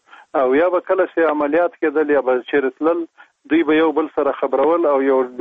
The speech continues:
په ولایاتو کې یا په قومندانویو کې به دوی هلته قرارګاوې لرلې، مشترکې قرارګاوې، او له هغه جنه به یې په دې واحد قومندې لاندې دوی کار کاوه.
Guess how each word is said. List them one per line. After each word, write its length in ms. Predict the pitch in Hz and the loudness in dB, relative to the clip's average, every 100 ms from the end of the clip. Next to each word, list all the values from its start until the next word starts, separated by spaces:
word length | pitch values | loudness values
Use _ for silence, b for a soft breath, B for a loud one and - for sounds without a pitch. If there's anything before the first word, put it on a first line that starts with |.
| - | -4
په 100 | 135 | 0
ولایاتو 520 | 127 127 156 185 160 | 0 2 0 0 -4
کې 460 | 143 147 139 127 110 - | -4 0 2 2 -2 -2
یا 120 | 131 | -4
په 140 | 143 139 | -2 -4
قومندانویو 680 | 139 131 131 127 151 180 160 | -2 -2 0 0 2 0 0
کې 140 | 151 | 0
به 120 | 135 131 | 0 0
دوی 180 | 143 147 | 2 0
هلته 240 | 135 - 123 - | 0 0 0 0
قرارګاوې 540 | 135 123 127 151 156 143 | -2 -2 0 0 0 2
لرلې، 300 | 135 135 131 127 | 0 0 0 -4
مشترکې 460 | - 135 147 - 139 | -4 -2 -2 -4 -6
قرارګاوې، 540 | 135 127 123 143 139 135 - B B - | -2 -2 0 0 2 0 -4 B B -4
او 120 | 127 | 0
له 160 | 139 | 2
هغه 120 | 147 175 | 2 2
جنه 180 | 170 165 | 0 0
به 100 | 147 | 2
یې 180 | 147 139 131 _ _ _ | 2 2 -2 _ _ _
په 60 | 147 139 | -2 2
دې 140 | 135 139 | 2 2
واحد 240 | 135 143 180 | 2 0 -2
قومندې 460 | 170 143 135 135 139 | -2 -2 -4 0 0
لاندې 260 | 131 127 127 | 0 -2 -4
دوی 140 | 131 | -4
کار 240 | 123 131 123 | -2 -2 -2
کاوه. 280 | - 107 | -2 -2